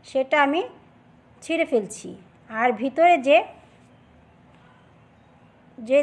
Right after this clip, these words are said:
যে, এই যে এটা ভিতরের অংশটা, সেই পুরুষ ফুলের ভিতরের অংশটা আমি স্ত্রী ফুলের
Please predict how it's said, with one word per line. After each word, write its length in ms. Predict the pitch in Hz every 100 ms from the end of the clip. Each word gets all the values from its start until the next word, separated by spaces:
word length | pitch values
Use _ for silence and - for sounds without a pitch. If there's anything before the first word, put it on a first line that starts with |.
| 285
যে, 80 | 285 - -
এই 60 | 254 285
যে 80 | 339 277
এটা 120 | 311 247
ভিতরের 400 | 269 311 330 370 370 - 269
অংশটা, 400 | 285 302 285 254 403 - _ _ _ _ _ _ -
সেই 260 | - 277 285 277 - _ _
পুরুষ 220 | - 339 330
ফুলের 260 | - 359 349 -
ভিতরের 300 | 302 330 330
অংশটা 340 | 330 339 339 285 254
আমি 160 | 262 359 440 - _ _ _ _ _ - 277
স্ত্রী 240 | - 339 339
ফুলের 320 | 320 277 311